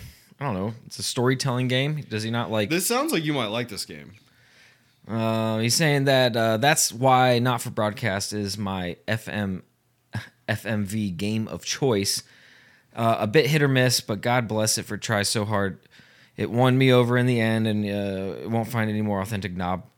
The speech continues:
Speaker 1: twiddling experience. A more authentic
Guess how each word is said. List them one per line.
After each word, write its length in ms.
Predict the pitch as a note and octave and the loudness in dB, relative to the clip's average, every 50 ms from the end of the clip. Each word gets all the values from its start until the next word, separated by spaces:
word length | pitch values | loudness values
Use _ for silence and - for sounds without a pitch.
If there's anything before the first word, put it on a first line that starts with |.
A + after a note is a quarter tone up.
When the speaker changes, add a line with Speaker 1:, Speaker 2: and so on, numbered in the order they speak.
| _ _ | _ _
Speaker 1:
twiddling 500 | - - - G#2 G2 G2 F#2+ F#2 F2+ - - | -14 -6 -4 -4 -2 -2 -2 -4 -6 -8 -10
experience. 680 | - - - - - - F2+ E2+ E2 D2 - - - - _ _ _ _ _ _ _ _ _ _ _ _ _ - | -10 -10 -10 -10 -8 -8 -8 -8 -8 -8 -10 -10 -12 -12 _ _ _ _ _ _ _ _ _ _ _ _ _ -6
A 40 | G2 | -4
more 280 | G#2 A2+ A#2+ B2+ A#2 | 0 2 2 2 2
authentic 460 | F#2+ G2 G2 A#2 G2+ F#2+ - G2+ E2 | 2 0 0 -2 -2 -2 -2 -6 -6